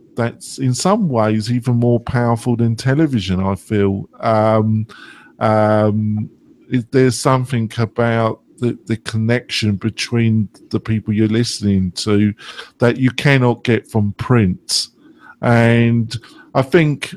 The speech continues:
um, a lot of, um, sponsors or people really don't understand the power of that relationship that the, that the hosts have with their audience. And they tend to downplay that,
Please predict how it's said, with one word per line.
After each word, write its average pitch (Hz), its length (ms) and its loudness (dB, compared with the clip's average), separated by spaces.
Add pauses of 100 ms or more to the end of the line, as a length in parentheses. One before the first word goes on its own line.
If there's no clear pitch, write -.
(180)
um, 123 500 2
a 123 100 0
lot 120 300 2
of, 113 260 -8
um, 110 320 0
sponsors 117 840 -2
or 95 120 -2
people 110 640 -4 (720)
really 131 340 2
don't 120 280 0
understand 113 720 -2
the 110 100 -2
power 120 500 -2
of 107 120 -4
that 117 240 -4
relationship 113 1080 -4
that - 160 -6
the, 113 100 -4 (220)
that 113 220 -2
the 113 180 -2
hosts 110 520 -2
have 110 360 -2
with 110 160 -4
their 107 220 2
audience. 104 960 0 (340)
And 123 120 0
they 123 120 4
tend 123 380 0
to 123 80 2
downplay 120 880 0
that, 151 300 0